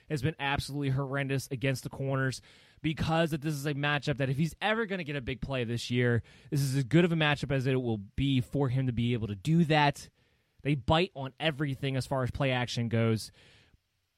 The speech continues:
But we're gonna talk about Marquise Brown and the fact that there's not a single running back against Tennessee Titans this week on the Baltimore Ravens that I wanna play for fantasy football boys.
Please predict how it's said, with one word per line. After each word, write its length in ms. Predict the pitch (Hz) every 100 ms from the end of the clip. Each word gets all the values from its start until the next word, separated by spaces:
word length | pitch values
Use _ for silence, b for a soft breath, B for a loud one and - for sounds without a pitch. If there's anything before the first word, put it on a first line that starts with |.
| -
But 140 | 165 156
we're 160 | 214
gonna 140 | 269 220
talk 180 | 208 180
about 140 | 170
Marquise 300 | 160 151 151
Brown 260 | 160 151 143
and 100 | 135
the 40 |
fact 260 | - 165 156
that 60 |
there's 200 | 147 131
not 200 | 160 190
a 100 | 151
single 520 | 127 - 233 247 240 165
running 260 | 180 180
back 200 | 147 135
against 280 | 143 147 -
Tennessee 300 | 156 143 147
Titans 400 | - 139 123 117
this 140 | 117
week 140 | 123 117
on 60 |
the 60 | 117
Baltimore 360 | 123 123 123 110
Ravens 340 | 117 110 107
that 100 | 113
I 80 | 110
wanna 180 | 107 104
play 160 | 113
for 140 | 98 98
fantasy 240 | 110 101
football 240 | 107 101
boys. 320 | 92 92 92